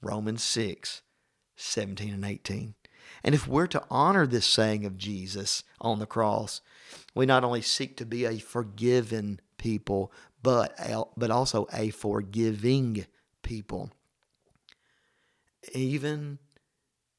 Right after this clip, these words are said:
even when forgiveness might be tough to extend, God has given us instructions. And even when someone won't repent,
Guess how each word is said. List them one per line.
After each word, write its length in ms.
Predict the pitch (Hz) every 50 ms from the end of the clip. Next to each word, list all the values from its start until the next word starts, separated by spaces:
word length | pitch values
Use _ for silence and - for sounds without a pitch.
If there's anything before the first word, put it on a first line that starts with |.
| _ _ _ _ _ _ _ _ _ _ _ _ _ _ _ -
even 500 | 113 117 120 123 127 151 147 143 135 123
when 200 | 117 117 110 107
forgiveness 960 | - - 104 98 - 110 117 117 107 101 101 95 104 - - - - - - _ _ _ _ _ _ _ _ _ _ _ _ _ _ -
might 240 | - 107 107 - -
be 140 | 101 107 101
tough 400 | - - - 127 107 - - -
to 100 | - 110
extend, 760 | - - - - - - 113 110 104 95 113 - - 98 - _ - - - - - _ - _ _ _ _ _ _ _ _ _ _ _ _ _ _ _ _ _ -
God 280 | - 107 107 104 104
has 140 | 107 107 101
given 240 | 104 117 117 110 110
us 140 | 104 - -
instructions. 840 | 110 110 - - - 123 117 - - - 104 110 107 101 - - - _ _ _ _ _ _ _ _ _ _ _ _ _ _ _ _ _ _ _ _ _ _ _ _ _ _ _ _ _ _ _ _ _ _ _ _ _ _ _ _ _ -
And 120 | - 104
even 320 | 107 120 131 143 139 143 135
when 140 | 131 120 120
someone 480 | - - 143 131 127 120 113 107 107
won't 220 | 110 117 120 - -
repent, 500 | 127 - - - - 127 113 104 95